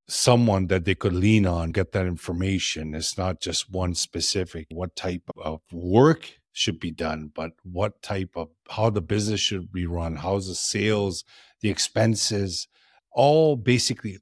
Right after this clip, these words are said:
all angles of that business, which I find if I was in, uh, contracting, I would find very much attractive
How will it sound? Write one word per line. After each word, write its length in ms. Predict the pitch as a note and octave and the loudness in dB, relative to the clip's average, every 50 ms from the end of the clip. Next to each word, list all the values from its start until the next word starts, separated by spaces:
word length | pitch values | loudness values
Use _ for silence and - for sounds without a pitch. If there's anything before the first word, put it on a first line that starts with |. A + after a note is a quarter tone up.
| _ - | _ 0
all 400 | - B2+ C#3 D3 D3 D3 C#3 - - | 2 2 4 4 2 2 0 0 0
angles 840 | A2+ A2+ A#2+ C3 C3+ B2 G#2+ F#2+ F#2 F2 E2+ D#2+ - - - - - _ _ - | 2 2 4 4 4 2 2 0 -2 -2 -2 -2 -2 -4 -4 -6 -8 _ _ -2
of 180 | G#2+ G#2+ G2 F#2 | 0 0 0 2
that 260 | - F#2+ F#2 F2 - | 0 0 -2 -2 0
business, 600 | - A2 A2+ G#2 G2+ G2+ F#2+ F2+ E2+ D#2+ - - - _ - - - _ _ _ _ | 0 0 2 2 0 -2 -2 -2 -2 -4 -6 -8 -10 _ -20 -20 -20 _ _ _ _
which 240 | G2+ G2+ F#2 - - | 0 0 0 0 0
I 160 | - B2+ C#3+ C3+ | 2 4 4 2
find 440 | - - - A#2 A2+ A2 G#2+ G2 F#2+ | 2 2 2 4 4 6 4 4 2
if 200 | F#2 F2+ - - | 0 -2 -4 0
I 160 | - G#2+ A2+ | 4 6 6
was 220 | A2+ A2+ G#2+ F2+ | 8 6 6 4
in, 160 | G2 F#2 F#2 F#2 | 2 0 0 -2
uh, 100 | F#2+ F#2+ | -4 -4
contracting, 840 | - - G#2+ G#2 G#2 F#2 - - F2 F2 F2 - - G2 F2 F2 F2 | -4 0 0 2 2 0 -2 -4 -4 -4 -4 -6 -8 -8 -6 -4 -2
I 40 | F2 | -2
would 160 | F2+ F2 - | -2 -4 -4
find 400 | - G2+ F#2 F2+ F2 E2 D#2 - | -6 -6 -4 -4 -4 -6 -6 0
very 220 | - A2 A#2+ A#2+ | 2 2 4 4
much 340 | G#2+ G2+ F#2 F2 - - - - | 2 2 0 -2 -2 -6 -10 -14
attractive 720 | - - - G#2+ G2 G2 G2 - - - F2 F2 E2 - | -12 -6 -2 0 0 0 0 -2 -4 -4 -4 -4 -6 -8